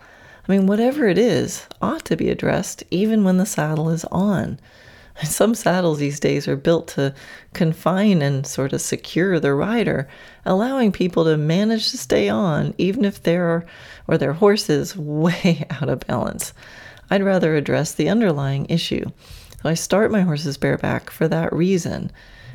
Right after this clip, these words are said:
It helps me to not skip steps or thresholds. Of course, some horses have really extravagant movement and make it more <laughs> challenging to stay with.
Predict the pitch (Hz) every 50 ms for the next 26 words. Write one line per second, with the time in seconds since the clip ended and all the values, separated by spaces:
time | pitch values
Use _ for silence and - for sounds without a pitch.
0 | - - 165 156 180 233 233 233 - - - 165 156 147 139 143 139 135 139 139
1 | 147 - - - - - - - 170 165 165 - - - - 139 127 127 - -
2 | - - - - 139 135 135 - 151 147 143 - - 95 - - - - - -
3 | - - - - - - - - - - - 165 - - 170 156 165 - - 175
4 | 196 196 180 165 165 - 151 - 156 151 151 - 208 185 208 226 233 220 220 208
5 | 208 - - - 160 160 160 160 156 - - - 143 160 165 165 165 160 139 135
6 | 131 135 139 135 - - - 185 185 208 220 - - - 185 170 - 190 165 -
7 | - 160 156 160 160 151 147 151 143 139 135 165 - - - 196 226 208 170 135
8 | 123 - 147 -